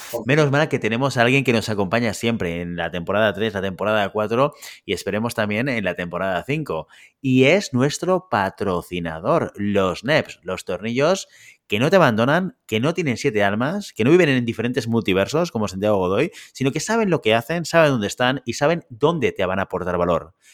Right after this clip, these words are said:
Speaker 2: En tu punta y en mantenerla en su sitio durante toda un asalto, toda una competición o toda una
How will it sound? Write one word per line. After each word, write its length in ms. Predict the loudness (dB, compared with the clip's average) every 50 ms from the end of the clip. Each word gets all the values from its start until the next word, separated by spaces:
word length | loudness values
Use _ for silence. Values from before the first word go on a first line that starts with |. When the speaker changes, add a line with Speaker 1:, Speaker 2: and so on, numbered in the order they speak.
| _ _ _ -2
Speaker 2:
En 220 | 0 0 0 0
tu 120 | 0 0 0
punta 360 | 0 -2 -2 0 2 2 2 2
y 100 | 2 2
en 140 | 2 4 4
mantenerla 640 | 2 2 2 0 -2 0 0 0 0 -2 -4 -4 -4 -2 0
en 160 | 0 0 0
su 160 | -2 -4 -4
sitio 540 | -2 -2 -4 -4 -2 -2 -2 -2 -4 -6 -10 _ _ _
durante 280 | -4 -4 -2 -2 -4 -6
toda 540 | -2 0 2 2 2 2 0 -2 -2 -6 -10 _ -8
un 160 | -4 -2 -2
asalto, 640 | -2 0 0 0 0 0 -2 -4 -4 -4 -6 -12 _ _ _ _ _ _ _ _ _ _ _ _
toda 320 | 2 2 4 4 2 0 -2 -4
una 180 | -6 -6 -4
competición 720 | -4 -6 -6 -6 -8 -2 0 0 0 0 -2 -6 -12 -16 _ _ _ _ _ _ _ _
o 120 | -12 -10 -6
toda 400 | -6 -4 -4 -4 -4 -6 -8 _
una 360 | -10 -6 -6 -6 -8 -10 _